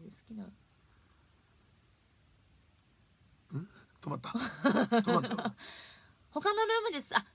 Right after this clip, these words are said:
Speaker 1: きな画像をコピーで、あの、自分でピッてやれば。
Speaker 2: そこだけを取ればいいっていうことですか？
Speaker 1: うんうん。まあ、サイズの問題も回避できるってことですね。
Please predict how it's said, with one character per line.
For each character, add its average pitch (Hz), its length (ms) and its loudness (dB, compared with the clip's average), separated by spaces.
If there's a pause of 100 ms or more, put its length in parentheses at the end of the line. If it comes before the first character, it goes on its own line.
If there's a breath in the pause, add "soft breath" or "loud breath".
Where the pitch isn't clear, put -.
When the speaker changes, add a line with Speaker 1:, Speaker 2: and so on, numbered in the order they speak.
(140)
Speaker 1:
き 403 120 -10
な 453 180 0
画 277 160 2
像 277 240 0
を 269 60 -4
コ 359 160 -2
ピ 320 160 0
ー 214 40 0
で、 196 280 2
あ 175 80 -2
の、 175 160 -2
自 208 160 0
分 285 100 -2
で 285 80 -6
ピ 294 180 -8
ッ - 40 -16
て 165 300 -6 (960)
や 214 120 -4
れ 220 80 2
ば。 214 100 4
Speaker 2:
そ 233 60 6
こ - 20 4
だ 170 60 0
け 180 60 2
を 156 60 0
取 135 120 -2
れ - 40 0
ば - 100 -2
い - 20 -10
い - 20 -12
っ - 20 -16
て - 80 -12
い - 40 -6
う - 20 -8
こ - 60 -12
と - 80 -12
で - 40 -12
す 233 120 0
か？ - 120 2
Speaker 1:
う 220 60 -4
ん - 20 -2
う 208 40 -2
ん。 170 100 -8 (720)
ま 269 80 -2
あ、 - 20 0
サ 285 160 -2
イ 269 60 0
ズ 254 80 -6
の 269 80 0
問 262 240 -2
題 254 140 -2
も 262 100 -6
回 226 200 2
避 185 60 -2
で 175 80 -4
き 190 100 -4
る 175 60 -8
っ 165 40 -8
て - 80 -14
こ 180 100 -10
と - 80 -10
で - 60 -14
す - 60 -20
ね。 202 200 -6